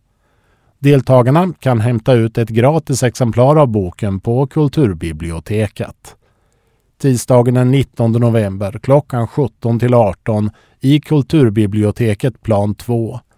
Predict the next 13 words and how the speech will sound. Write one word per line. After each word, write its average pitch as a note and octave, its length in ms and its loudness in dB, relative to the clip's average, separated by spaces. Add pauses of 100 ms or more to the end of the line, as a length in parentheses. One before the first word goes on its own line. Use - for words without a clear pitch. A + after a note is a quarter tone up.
(380)
Fri F3 260 2
entré C#3+ 440 0
till C3+ 200 -2
bokcirkeln, G2 960 -4
men A#2 280 0
biljett B2 540 0
måste G#2+ 320 -6
bokas. G#2 800 -8 (540)
Begränsat B2 600 2
antal A#2+ 360 2
deltagare G2+ 800 -2
och A2+ 400 -6
anmälan A#2+ 720 2